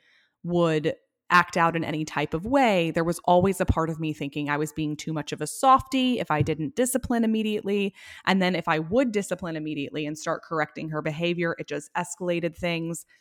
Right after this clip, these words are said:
And then I would feel like I was failing. This just rescued me from having to deal with that, that her behavior is not something to be taken personally, but rather a way that she's trying to communicate with me. And it's something that I can address, but addressing it is not something that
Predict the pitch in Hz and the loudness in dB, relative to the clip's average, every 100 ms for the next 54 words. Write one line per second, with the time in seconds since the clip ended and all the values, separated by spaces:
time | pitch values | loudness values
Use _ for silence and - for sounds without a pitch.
0 | _ - 170 170 170 160 - 151 151 147 | _ -8 -4 0 -2 -2 -4 -4 -2 -2
1 | 147 - - 220 220 214 214 208 _ - | -2 -2 -2 0 2 2 0 -6 _ -20
2 | _ 277 294 311 - 165 170 185 - 190 | _ -4 -2 -6 -6 -4 0 0 -2 -2
3 | 170 160 151 139 135 - 165 - 165 160 | -2 0 -2 -2 -4 -6 -6 -4 -2 -2
4 | 151 160 147 147 139 131 - - _ _ | -6 -6 -4 -2 -2 -4 -8 -8 _ _
5 | _ 196 175 220 220 202 202 185 165 156 | _ -4 0 0 0 0 0 0 2 0
6 | 156 - 156 165 151 - 156 151 143 127 | -2 -6 -4 -2 -2 -4 -4 -4 -4 -6
7 | - 147 - 151 - 147 - 143 - 202 | -8 -8 -6 -6 -4 -4 -4 -6 -4 0
8 | 226 233 240 _ - _ - - 180 180 | 2 0 -2 _ -20 _ -6 2 2 4
9 | 165 165 156 156 151 160 151 165 143 - | 0 0 0 0 -2 -4 -4 -4 -6 -6
10 | 160 196 240 302 294 143 - 139 - - | -8 0 2 2 2 -4 -6 -8 -8 -10
11 | - _ _ - 185 185 - 202 190 185 | -12 _ _ -4 0 0 0 0 0 0
12 | 165 147 - - 165 180 214 247 247 - | 2 2 -2 -6 -6 -2 0 0 -2 -10
13 | - 156 151 190 214 190 170 151 165 160 | -4 -4 0 -2 0 -2 -4 -4 -4 -2
14 | 156 - 170 160 156 151 | -2 -2 -8 -8 -6 -6